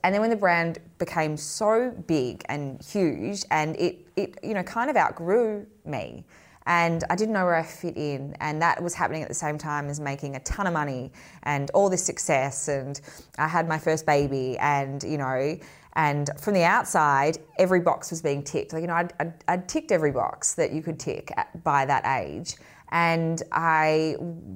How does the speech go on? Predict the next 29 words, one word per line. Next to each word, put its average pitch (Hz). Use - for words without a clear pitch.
was 175
completely 180
intern-, 170
you 165
know, 139
internalizing 165
how 147
I 139
was 139
feeling 175
so 262
much 175
that 160
I 170
didn't 170
even 147
really 135
know 131
what 127
was -
going 113
on 78
at 71
the 123
time. 120
I 110
just 147
was 143
feeling 143